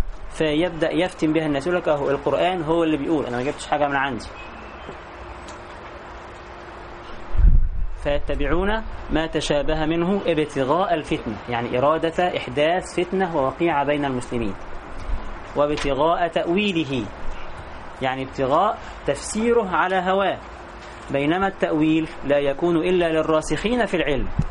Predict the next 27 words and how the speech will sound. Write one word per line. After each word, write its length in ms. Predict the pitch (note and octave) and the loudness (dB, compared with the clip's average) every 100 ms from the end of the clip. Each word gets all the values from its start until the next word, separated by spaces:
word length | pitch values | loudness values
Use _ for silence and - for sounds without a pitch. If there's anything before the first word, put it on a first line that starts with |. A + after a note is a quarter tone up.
| - - - - - - | -2 -4 -6 -6 -4 -2
تأويل 320 | - D3+ D#3 | 2 2 2
القرآن، 580 | C#3+ C#3 C#3 E3 G3+ F#3+ | 0 0 0 2 0 -2
تفسير 420 | C3+ - D3+ C#3+ | -4 -2 0 0
القرآن، 580 | C3+ B2 - F#3 G3 D#3+ | 0 0 2 2 2 2
بيان 280 | C#3+ D#3 D3+ | 2 2 2
مراميه، 560 | C#3+ C3+ C#3+ G3 F#3 | 4 2 2 0 0
بيان 280 | C#3+ D3+ D3 | 2 0 2
مقاصده، 580 | C#3+ C#3 C3+ E3+ D#3+ E3 - - - - | 2 0 2 2 2 0 -4 -16 -12 -2
لا 100 | D3 | 0
يكون 340 | D#3 C3+ D#3+ D3+ | 2 2 2 4
إلا 320 | E3 E3 D3 | 4 4 2
لأهل 240 | D3 D3+ | 0 2
العلم، 380 | C3 C#3 E3 B2+ | 2 4 2 2
مش 140 | A#2+ | 0
أي 160 | D#3+ D#3 | 2 2
حد 280 | - E3 C#3 | 2 0 0
كده 200 | E3+ D3 | 0 2
يقول 140 | D#3+ | 2
لك: 100 | D#3 | 2
"ده 80 | C#3+ | 0
أنا 80 | C#3 | -2
فهمت 320 | D3+ E3+ D#3+ | 0 0 2
منها 260 | E3 E3 D3+ | 2 2 0
كده 260 | F#3+ F#3+ | 0 0
يبقى 240 | F3 D3+ D3 | 0 0 2
هو 200 | E3+ D#3+ | 4 2
ده". 200 | D#3 | 0